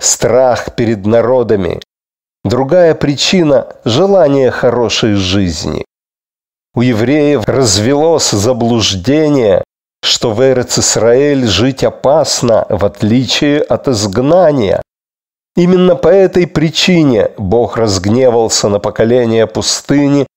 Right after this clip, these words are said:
которое вышло из Египта. Цитата. «Вы сказали, что ваших детей возьмут в плен, но именно их я приведу туда, чтобы они узнали землю,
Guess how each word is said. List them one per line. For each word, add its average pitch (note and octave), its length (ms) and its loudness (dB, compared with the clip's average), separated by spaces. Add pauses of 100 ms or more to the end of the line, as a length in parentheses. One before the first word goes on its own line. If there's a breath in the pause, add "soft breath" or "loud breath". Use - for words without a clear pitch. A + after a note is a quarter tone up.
(260)
которое B2 540 2
вышло A2 480 -2
из A2 280 -2
Египта. G#2+ 760 -2 (840)
Цитата. G2 680 0 (540)
«Вы A#2+ 280 0
сказали, C3+ 880 2
что - 300 -2
ваших C3 540 0
детей C#3 500 0
возьмут B2 580 0
в - 120 -12
плен, C3 580 0 (540)
но A#2+ 160 0
именно C#3+ 640 2
их D#3 640 0
я C3+ 260 2
приведу C#3 640 0
туда, C#3 560 2 (340)
чтобы C3+ 420 0
они C#3 240 4
узнали C3 720 2
землю, A2+ 800 0